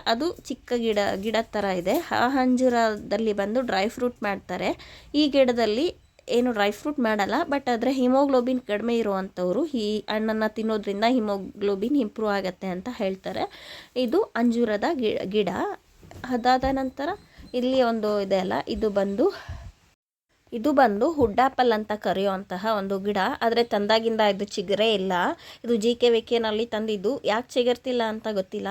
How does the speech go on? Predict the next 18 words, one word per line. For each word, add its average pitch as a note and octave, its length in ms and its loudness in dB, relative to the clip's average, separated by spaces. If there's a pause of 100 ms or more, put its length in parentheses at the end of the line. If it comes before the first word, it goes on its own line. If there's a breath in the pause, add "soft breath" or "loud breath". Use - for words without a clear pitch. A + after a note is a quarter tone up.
ಸ್ವೀಟ್ C4 440 -6
ಹುಡ್ಡಾಪಲ್ಲು G#3 800 0 (280 loud breath)
ಅಂದ್ರೆ G#3+ 540 2
ಬೇಲದ, A#3 460 2 (240)
ಬೇ-, G3 380 2
ಬೇಲದ B3 520 4
ಹಣ್ಣು G#3+ 220 0
ಅಂತ G3+ 200 -4
ಕರೀತಾರಲ್ಲ, F#3+ 560 -8 (120)
ಬೇಲ G#3 300 4
ಅಂತ G3 300 -2
ಹೇಳ್ಬಿಟ್ಟು, F3+ 640 -4
ಆ C4 80 0
ಬೇಲದ G#3+ 440 2
ಹಣ್ಣಿನ G3+ 360 0
ಗಿಡ F#3 180 -2
ಇದು. F#3+ 480 -2 (380 loud breath)
ಆ, A3 80 0